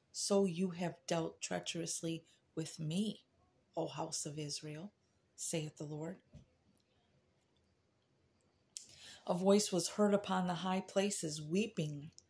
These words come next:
and supplications of the children of Israel, for they have perverted their ways. They have forgotten the Lord their God. "Return, you backsliding children, and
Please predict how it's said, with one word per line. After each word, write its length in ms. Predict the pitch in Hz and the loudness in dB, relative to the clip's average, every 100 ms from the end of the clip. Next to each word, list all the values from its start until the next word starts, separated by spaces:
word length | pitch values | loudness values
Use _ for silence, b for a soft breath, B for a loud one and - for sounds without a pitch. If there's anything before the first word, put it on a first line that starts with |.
| b b b - | b b b -6
and 100 | 151 | 0
supplications 960 | - 190 185 175 - 202 208 196 165 | 2 2 2 0 4 4 4 2 4
of 120 | 165 | 2
the 60 | 165 | 2
children 460 | - 196 190 190 | 2 2 2 2
of 120 | 170 175 | 2 4
Israel, 400 | 226 - 156 156 | 2 4 2 0
for 200 | - 156 | -4 0
they 160 | 170 | 0
have 260 | 170 165 151 B B _ | 0 -2 -4 B B _
perverted 760 | - - 175 170 208 220 196 147 | -6 -2 0 4 4 4 2 0
their 200 | - 151 | -4 -4
ways. 680 | 160 - - 165 - - - B B B B - | -6 -10 -12 -12 -8 -8 -10 B B B B 2
They 160 | 180 | 4
have 240 | 175 180 - | 4 2 2
forgotten 720 | 165 156 185 202 - 170 165 | 0 2 0 0 -2 -4 -2
the 140 | 160 | -2
Lord 520 | 156 170 175 175 175 - 165 | -2 0 2 0 -2 -8 -4
their 220 | 165 160 | -4 -4
God. 440 | - 156 147 - - _ _ _ _ _ _ _ _ _ b b b b b | -6 -10 -12 -14 -20 _ _ _ _ _ _ _ _ _ b b b b b
"Return, 640 | 185 202 202 208 226 254 208 | 6 6 6 2 4 6 6
you 120 | 165 | 6
backsliding 760 | 170 170 156 - - 165 160 | 4 2 2 -4 -2 -4 -4
children, 520 | 160 - - 170 165 170 b b b _ | -4 -2 -2 -2 -4 -6 b b b _
and 180 | - 175 | -6 -4